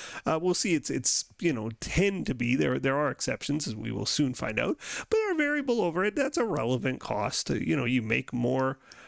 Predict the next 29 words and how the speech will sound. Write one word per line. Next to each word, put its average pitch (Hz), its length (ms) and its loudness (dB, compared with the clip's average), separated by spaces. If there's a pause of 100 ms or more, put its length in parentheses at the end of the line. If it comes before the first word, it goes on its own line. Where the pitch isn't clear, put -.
(180)
uh, 117 460 0 (400)
icing, 160 520 0
you 123 500 0
pay 127 260 0
more 120 280 0
<laughs> - 0 -
variable 139 500 0
costs. 196 560 0
You 139 80 2
make 131 280 0 (280)
less 240 340 2
icing, 214 400 2
you're 185 120 0
gonna 196 140 2
make 208 200 0
less 214 280 2
variable 127 520 0
costs. - 400 -4
So, - 220 2 (360)
uh, 123 480 0 (600)
yeah, 160 320 0
and, 117 180 -2
and 123 160 0
if 110 100 -2
you 131 120 2
buy, 151 360 2
you're, 127 280 -4
you're 117 200 0
not 123 220 0